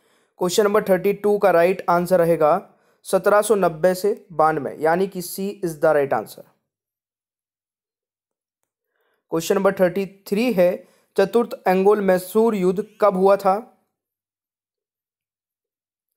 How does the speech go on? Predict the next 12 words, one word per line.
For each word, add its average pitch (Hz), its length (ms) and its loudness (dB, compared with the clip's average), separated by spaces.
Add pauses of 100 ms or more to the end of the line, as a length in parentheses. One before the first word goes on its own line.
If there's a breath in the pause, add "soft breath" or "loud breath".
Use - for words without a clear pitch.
(720)
तो 196 380 0
थर्टी 190 220 0
थ्री 208 240 -6
का 196 100 2
राइट 180 220 2
आंसर 170 240 0
दोस्तों 170 260 -4
हो 156 80 -4
जाएगा 160 220 2
सेवनटीन 190 1000 -6
नाइंटी 165 360 -2
नाइन, 151 420 -4